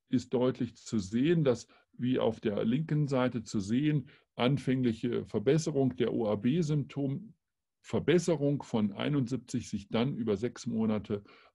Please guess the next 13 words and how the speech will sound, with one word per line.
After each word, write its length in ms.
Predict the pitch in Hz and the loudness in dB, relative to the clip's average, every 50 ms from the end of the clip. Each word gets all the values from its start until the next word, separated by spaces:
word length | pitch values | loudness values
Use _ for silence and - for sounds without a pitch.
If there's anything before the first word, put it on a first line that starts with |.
| _ | _
oder 400 | - - - - 117 107 95 95 | -10 -6 -2 0 0 0 0 0
sechsunddreißig 680 | 95 113 110 - - 123 107 107 104 101 - 98 - 110 | -2 -4 -4 -4 -4 -2 -2 0 -2 -2 -4 -6 -2 0
Monate 480 | 107 107 107 104 104 - - 107 98 - - - - _ _ - | 0 2 2 0 0 -2 -4 -6 -8 -8 -14 -20 -20 _ _ 0
auf 360 | - 110 107 104 - - - _ _ _ _ _ _ _ _ _ _ _ _ _ _ _ _ _ - | 4 4 4 4 2 -4 -20 _ _ _ _ _ _ _ _ _ _ _ _ _ _ _ _ _ -10
die 240 | - 110 - 110 113 | -8 -2 2 2 2
fünfundsiebzig 680 | 110 - 151 156 143 123 107 117 - - - 113 - | 4 4 4 4 4 4 4 2 0 -2 -6 -8 -6
Prozent 460 | - - 127 - - 151 151 147 - | -6 -6 -4 0 2 2 2 2 0
hebt. 340 | - 107 95 - _ - - _ _ _ _ _ _ _ _ _ _ _ - | -2 -6 -6 -8 _ -20 -20 _ _ _ _ _ _ _ _ _ _ _ 2
Ähnliche 480 | 113 113 127 147 175 185 170 160 165 156 | 6 8 8 8 6 4 4 2 2 0
Situation 960 | 147 143 - - 131 123 123 113 - - - 120 117 113 117 113 113 - - _ - | 0 -2 -2 -2 -2 -2 -2 -2 -4 -6 -4 -2 0 2 2 2 0 -2 -8 _ -4
halt 280 | 98 98 101 - - | -2 -2 -2 -4 -6
auch 380 | - 104 104 120 139 131 - - _ _ - - _ _ | -4 -2 0 0 0 0 -4 -10 _ _ -20 -20 _ _
bei 360 | - 113 110 110 113 117 113 | 2 4 4 4 4 2 0